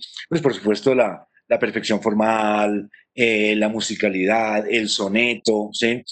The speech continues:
Y sobre todo, en, aparte de la parte formal, eh, la relación que tenían como, como la, con la naturaleza colombiana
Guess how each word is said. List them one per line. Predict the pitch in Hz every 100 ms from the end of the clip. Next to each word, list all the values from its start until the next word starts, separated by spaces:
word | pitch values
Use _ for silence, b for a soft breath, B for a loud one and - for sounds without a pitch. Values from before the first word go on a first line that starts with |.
| B B B
Y | 156
sobre | 135 123 113
todo, | 139 139 151 -
en, | 120 117 98
aparte | 104 113 113 135
de | 131
la | 120 110
parte | 104 - 127
formal, | - 127 135 120 B B B _
eh, | 127 123 113 110 107 b b b
la | 123 123
relación | 123 117 135 131
que | 156
tenían | 147 120 131
como, | - 147 113
como | 110 104
la, | 101 101 -
con | 107 101
la |
naturaleza | 98 95 107 95 123 160 120
colombiana | 98 92 90 95 101 117